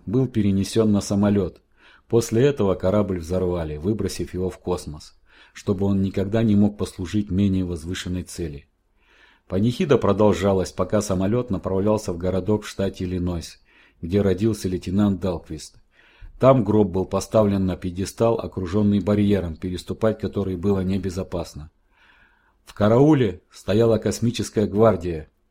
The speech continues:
винтовки к руке, с опущенными головами. Толпа людей стояла вокруг,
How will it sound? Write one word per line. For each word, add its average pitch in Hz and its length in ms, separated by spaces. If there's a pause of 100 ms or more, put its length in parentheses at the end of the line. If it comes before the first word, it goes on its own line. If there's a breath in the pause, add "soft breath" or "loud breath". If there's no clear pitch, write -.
(100)
винтовки 101 500
к - 120
руке, 127 420 (280 soft breath)
с - 120
опущенными 92 600
головами. 90 600 (440 soft breath)
Толпа 104 320
людей 104 320
стояла 95 440
вокруг, 90 520